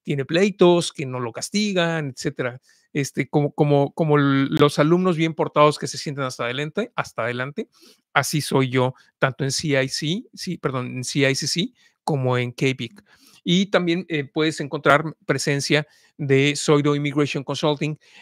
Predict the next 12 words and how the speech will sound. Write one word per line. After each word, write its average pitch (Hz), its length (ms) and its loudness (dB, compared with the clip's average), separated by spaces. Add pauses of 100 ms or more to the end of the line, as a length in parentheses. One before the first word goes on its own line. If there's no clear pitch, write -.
eh, 127 640 -2
en 151 440 -4
todas 151 200 6
las 165 100 4
redes, 160 400 0 (360)
eh, 123 400 -4 (280)
incluyendo, 139 640 0
por 139 140 -2
supuesto, 139 540 -4 (640)
YouTube, 143 580 -2
Facebook, - 640 -2 (160)
Instagram, 139 580 0